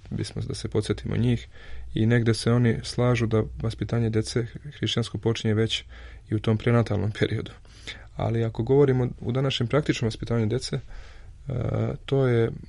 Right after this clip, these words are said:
ono vaspitanje koje nas, roditelje, uči i podsjeća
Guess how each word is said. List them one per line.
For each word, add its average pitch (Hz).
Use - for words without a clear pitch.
ono 139
vaspitanje 117
koje 107
nas, 120
roditelje, 120
uči 123
i 127
podsjeća 123